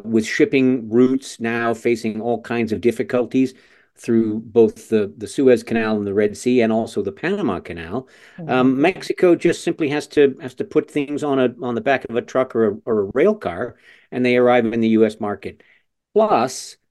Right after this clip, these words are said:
Speaker 1: there is the fact that U S companies have operations in Mexico, um, as well as Canadian companies, and Mexican companies have, have offices in the U S.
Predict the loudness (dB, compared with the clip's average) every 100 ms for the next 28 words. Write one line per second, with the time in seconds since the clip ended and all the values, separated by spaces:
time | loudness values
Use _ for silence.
0 | _ 2 2 0 -4 0 2 2 0 0
1 | -6 0 6 6 6 -2 -4 -2 0 -2
2 | -2 -4 -4 -4 -4 -4 0 4 4 4
3 | -2 -6 -6 -14 _ _ _ 4 6 6
4 | 4 2 -6 _ -4 -4 -4 -8 -10 -8
5 | -6 -6 -6 _ _ _ _ 0 2 2
6 | -2 -6 _ _ -10 -8 -8 -8 -6 -4
7 | -4 -6 -6 -6 -2 -2 -2 -2 -4 -8
8 | -6 -6 -4 -6 -4 -6 -4 -6 -6 -10
9 | -8 -6 -8 -10 -10 -8 -6 -6 -4 0
10 | 0 0 -4